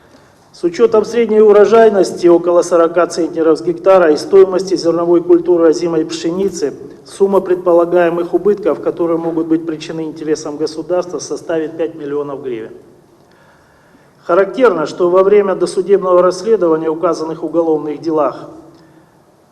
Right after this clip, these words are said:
руководство государственного предприятия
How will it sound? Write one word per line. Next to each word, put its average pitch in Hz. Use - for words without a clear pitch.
руководство 185
государственного 175
предприятия 175